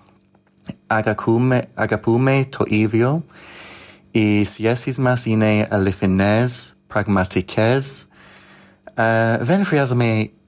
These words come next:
ένα νόμο να αποδεικνύω την αγάπη μου για τον Σταμάτη. Το γεγονός ότι μπορώ να έχω συζητήσει με σας στα ελληνικά, μια γλώσσα που δεν σκέφτηκα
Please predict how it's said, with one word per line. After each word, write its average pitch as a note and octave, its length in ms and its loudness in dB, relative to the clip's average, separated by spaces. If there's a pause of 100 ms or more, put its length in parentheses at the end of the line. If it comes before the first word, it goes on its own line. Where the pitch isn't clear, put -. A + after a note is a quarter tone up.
ένα A#2 220 0
νόμο G#2 500 2
να G2 440 2
αποδεικνύω G#2 840 0
την G2+ 160 -2
αγάπη G2 400 -2
μου F#2+ 80 0
για F#2+ 120 2
τον - 160 -6
Σταμάτη. G2+ 560 -4 (520)
Το - 120 -2
γεγονός D#3 440 2
ότι D#3 160 -2
μπορώ C3+ 240 2
να C#3 200 2
έχω C3+ 420 2
συζητήσει B2 1080 0
με A2 140 2
σας A2 320 0
στα A#2+ 220 0
ελληνικά, G#2+ 540 0 (300)
μια C3 120 0
γλώσσα C3+ 360 0
που D3+ 120 0
δεν C#3 180 0
σκέφτηκα B2+ 680 -2